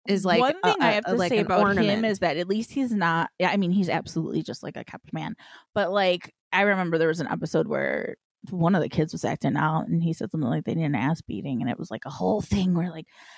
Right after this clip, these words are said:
Speaker 2: "How dare you say that about my child?" Like, you know, like, he's not kind of afraid to get into it with them, which I kinda like with the
Speaker 1: Oh,
Speaker 2: kids.
Speaker 1: good. Okay.
Speaker 2: But no, I
Speaker 1: Okay.
Speaker 2: mean, overall, I don't thi-, he think he was, like, originally, like,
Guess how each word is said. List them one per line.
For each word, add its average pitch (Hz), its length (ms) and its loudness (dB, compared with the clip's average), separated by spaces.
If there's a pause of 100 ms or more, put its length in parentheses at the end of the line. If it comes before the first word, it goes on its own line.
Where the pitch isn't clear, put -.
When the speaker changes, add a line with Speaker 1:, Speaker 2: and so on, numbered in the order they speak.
(100)
Speaker 2:
"How 277 260 2
dare 339 280 0
you 349 180 2
say 349 220 0
that 359 180 2
about 339 180 0
my 320 160 -2
child?" 285 540 0
Like, 240 200 0 (560)
you 277 100 0
know, 233 160 4
like, 247 160 2
he's 339 160 0
not 330 160 0
kind 254 180 2
of 202 80 0
afraid 185 380 -2
to 180 80 -2
get 170 200 -2
into 175 320 0
it 233 100 0
with 240 160 -4
them, 254 200 -2
which 254 160 -2
I 254 80 -8
kinda 269 180 -2
like 254 160 0
with - 100 -2
the 208 100 2
Speaker 1:
Oh, 226 100 2
Speaker 2:
kids. - 80 0
Speaker 1:
good. 196 480 2 (100)
Okay. 214 400 0 (280)
Speaker 2:
But - 40 2
no, 208 360 2
I 185 60 -2
Speaker 1:
Okay. 196 100 2
Speaker 2:
mean, 180 200 -2
overall, 165 680 2
I 180 60 0
don't 196 180 0
thi-, - 80 -6 (100)
he 185 200 -8
think 233 160 -2
he 185 140 -4
was, 165 260 -2
like, 151 180 -6
originally, 170 400 0
like, 147 200 -4